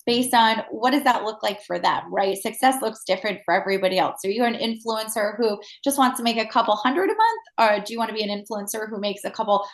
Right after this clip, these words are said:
hundred thousand a year? I've worked with people in both. So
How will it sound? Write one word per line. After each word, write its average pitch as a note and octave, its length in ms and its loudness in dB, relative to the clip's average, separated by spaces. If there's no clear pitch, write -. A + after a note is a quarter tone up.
hundred A3 340 0
thousand G3 500 2
a F#3+ 100 2
year? G3 640 4
I've A3 140 2
worked A3+ 200 0
with A3+ 160 -2
people A3 300 -2
in G3 180 0
both. F#3+ 240 0
So F#3+ 200 -2